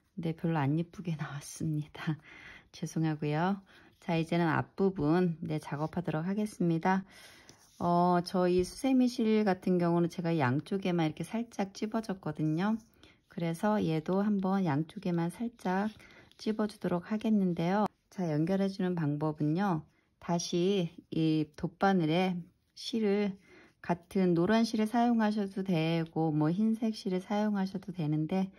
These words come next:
저는 그냥 노란 실 있는 거 사용하겠습니다. 자, 우리 이 부-, 이 부분에 피코뜨기 해준 아이 있죠? 피코뜨기 해준, 해준 아이한테 그대로 바늘을 넣어서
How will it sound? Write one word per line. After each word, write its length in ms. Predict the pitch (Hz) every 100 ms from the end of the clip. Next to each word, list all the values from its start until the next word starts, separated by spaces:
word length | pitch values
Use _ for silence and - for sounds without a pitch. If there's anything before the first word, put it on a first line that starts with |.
| - - - _
저는 260 | - 180 175
그냥 260 | 180 175 160
노란 260 | 156 175
실 160 | 180 -
있는 200 | 156 160
거 100 | 160
사용하겠습니다. 1120 | 170 196 196 196 196 190 - 165 165 185 208 - - - - - _ _ _ -
자, 140 | 196
우리 720 | 175 180 196 196 202 165 - -
이 340 | 160 185 180
부-, 160 | - 165 - -
이 160 | - 180
부분에 640 | 180 156 147 175 170 170
피코뜨기 540 | 175 277 269 311 285 247
해준 220 | 226 196
아이 140 | 170
있죠? 260 | 151 - 160
피코뜨기 640 | - 240 285 269 - 208
해준, 340 | 208 208 202
해준 260 | 214 220 226
아이한테 640 | 175 165 170 165 - 208
그대로 420 | 196 175 170 170 165
바늘을 440 | - 151 156 156
넣어서 540 | 135 143 147 196 190